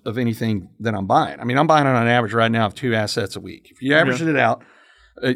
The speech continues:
Speaker 1: I mean, we're, we're, we're scaling quick.
Speaker 2: Right.
Speaker 1: And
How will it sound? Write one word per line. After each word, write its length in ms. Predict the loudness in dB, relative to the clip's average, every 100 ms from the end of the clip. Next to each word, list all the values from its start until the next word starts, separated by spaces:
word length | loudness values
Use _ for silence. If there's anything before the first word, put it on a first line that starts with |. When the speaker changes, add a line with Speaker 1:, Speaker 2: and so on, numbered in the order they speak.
| 0
Speaker 1:
I 60 |
mean, 180 | 0 2
we're, 240 | 4 4
we're, 240 | 4 4 4
we're 160 | 4
scaling 460 | 2 2 2 2 0
quick. 600 | -6 -2 0 0 -4 -10
Speaker 2:
Right. 240 | -4 -4 -4 -12 -20 _
Speaker 1:
And 460 | 2 4 4 0